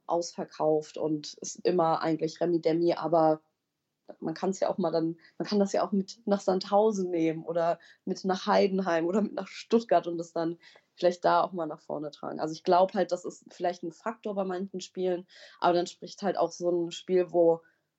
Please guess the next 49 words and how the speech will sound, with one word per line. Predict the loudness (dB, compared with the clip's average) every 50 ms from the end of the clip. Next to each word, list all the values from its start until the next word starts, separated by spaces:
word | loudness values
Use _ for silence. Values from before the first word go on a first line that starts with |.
| _ 2 2
auch | 2 2 0 -6
ein | -8
Großteil | -6 -6 -8 -6 -4 -4
meiner | -2 -2 -2 -4
Bezugsgruppe | -6 -8 -14 -14 -10 -6 -6 -6 -4
gesagt | 0 0 0 2 0
hat, | -2 0 2
„Boah, | 4 4 4 4 2
heute | 0 -2 -2 -6
kriegen | -6 -4 -2 0 0
wir | 0 2
aber | 2 0 -2
richtig | -2 -6 -6 -6 -6 -4 -4
einen | -4 -2 -2
aufs | -4 -4 -2
Maul, | 0 2 4 4 4 2 0 -8
das | -16 -14 -4 0
Derby.“ | 2 4 4 4 2 2 0 0 -2 _ _ _ _ _ _ 2
Und | 2 2 2 2 -2
wo | -4 -6
es | -4 -2
dann | -2 -2 -2
einfach | -2 -4 -4 -4 -6 -2
läuft | 2 4 4 4 4 0
und | -6 -2
man | -2 0 0
da | 0 0 -2 -4 -6 _ _ _ 0
einfach | 2 2 2 2 -2 -8 -10 _ -12
komplett | -2 0 0 0 0 -4 -2 -4 -4 -4 -6 -10 -2
ungläubig | 0 2 2 2 0 0 0 2 2 0 -2 -4 -8
im | -6 -8 -2
Block | 0 -2 -2 -2 -6
steht | -6 -2 0 0 0 -2 _ -20 -20 -20 _ _ _ 4
und | 4 4 4 2 -4 -12 _ 0
auch | 0 0 0 -4 -4 -2
einfach | 0 0 0 0 -4 -4 -4 -4 -8 -8
nicht | -8 -6 -4
mehr | -4 0 0
weiß, | 0 -2 -2 -6
was | -10 -10 -8 -6
los | -8 -8 -8 -6
ist. | -8 -8 -8 -8 -14 -20 _ _ _ _ _ -20 _ _ _ -2 2
Also | 4 4 4
das | 4 0 -4
ist | -4 -4
dann | -2 -2 -2
immer | -2 -2 -4 -2
so | -2 -4
ein | -4 -4 -4 -10